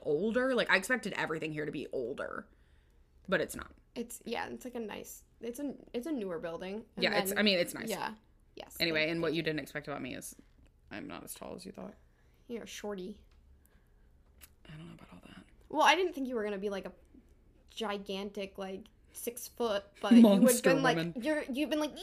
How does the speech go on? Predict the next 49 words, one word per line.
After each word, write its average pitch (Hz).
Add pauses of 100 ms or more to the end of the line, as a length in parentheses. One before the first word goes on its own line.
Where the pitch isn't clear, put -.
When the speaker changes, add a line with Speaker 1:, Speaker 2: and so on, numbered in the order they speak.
(100)
Speaker 2:
"You're 370
so 392
short. 277 (280)
You're 359
gonna 392
be 427
so 320
much 262
shorter 240
than 262
me." 208
Speaker 1:
You're 277
pretty, 359 (520)
if 233
Speaker 2:
Well, 359
Speaker 1:
we 302
look, 233
like, 214
if 214
I'm 214
standing, 254
like, - (160)
I'm 240
Speaker 2:
Well, 381
yeah, 302
but, 247
like, 247
you 262
made 302
it 320
sound 294
like 214
we're 214
gonna 214
have, 220
like, 196
a 208 (560)
nine-foot 214
difference. -
Speaker 1:
Well, 208
you 226
knew 254
what 247
my 226
height 240
was. 226
Speaker 2:
Ugh, 277 (380)
Speaker 1:
Anyway. 151
Speaker 2:
whatever. 151